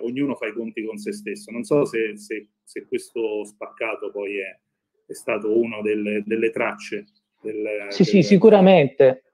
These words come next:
Speaker 2: Sicuramente, Michele, questa lettura che hai fatto dell'ascolto dell'ascolto, di un ascolto al quadrato, è,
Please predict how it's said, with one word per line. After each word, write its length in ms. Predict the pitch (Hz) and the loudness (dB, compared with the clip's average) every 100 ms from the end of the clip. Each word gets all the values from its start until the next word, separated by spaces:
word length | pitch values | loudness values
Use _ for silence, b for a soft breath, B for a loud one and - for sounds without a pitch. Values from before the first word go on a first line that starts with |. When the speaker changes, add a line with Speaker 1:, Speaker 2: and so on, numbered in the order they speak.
| _ _ _ | _ _ _
Speaker 2:
Sicuramente, 720 | - 156 180 175 202 190 160 | -4 4 6 6 4 2 0
Michele, 360 | 151 180 160 | 2 6 6
questa 920 | 147 147 - 151 143 139 139 - - 170 | 6 2 2 2 4 2 0 -2 -6 -2
lettura 540 | 147 147 - 190 175 | -2 -2 0 4 4
che 140 | - 139 | 4 2
hai 200 | 135 123 | 2 2
fatto 400 | 143 156 170 147 | 6 6 4 0
dell'ascolto 640 | 143 139 - 175 170 - | 2 0 4 6 6 4
dell'ascolto, 680 | 151 139 127 - 196 151 127 | 0 0 -4 4 8 8 6
di 80 | 131 | -2
un 60 | 135 | -4
ascolto 280 | - 170 | -2 -2
al 80 | 160 | 0
quadrato, 460 | - 156 175 196 143 | 0 2 4 4 2
è, 160 | 135 | 0